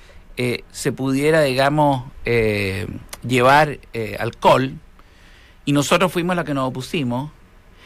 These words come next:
con las consecuencias de que, claro, como no es la casa de ustedes,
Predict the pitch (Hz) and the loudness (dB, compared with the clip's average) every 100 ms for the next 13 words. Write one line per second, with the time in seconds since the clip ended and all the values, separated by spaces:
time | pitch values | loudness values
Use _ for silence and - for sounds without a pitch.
0 | - - 539 302 311 254 214 190 208 190 | -20 2 4 4 2 0 0 0 2 2
1 | 175 175 160 147 151 214 147 107 - - | 0 -2 -2 -4 0 2 2 -2 -14 -10
2 | 139 143 185 202 202 202 233 240 285 208 | -4 2 2 2 2 2 0 2 2 2
3 | 220 | 0